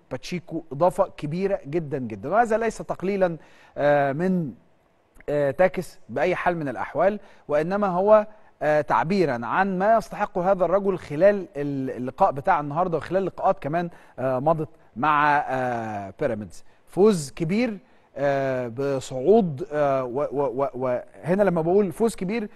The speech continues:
المكسب المقصود بكلمة كبير هو إنك تعرف ترجع في المباراة وأنت ناقصك لاعب وقدام الزمالك،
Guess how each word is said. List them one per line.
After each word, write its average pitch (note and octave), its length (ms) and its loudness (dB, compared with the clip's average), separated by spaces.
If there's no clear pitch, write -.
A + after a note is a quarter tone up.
المكسب D#3+ 560 0
المقصود D3+ 340 -6
بكلمة G3 280 0
كبير F3+ 420 -2
هو G3 360 4
إنك D#3+ 220 -2
تعرف G#3 260 2
ترجع F3 280 4
في C#3+ 100 -6
المباراة D#3 500 6
وأنت D3 420 -4
ناقصك F3 380 0
لاعب G3 260 2
وقدام D#3 480 4
الزمالك، F3 640 -6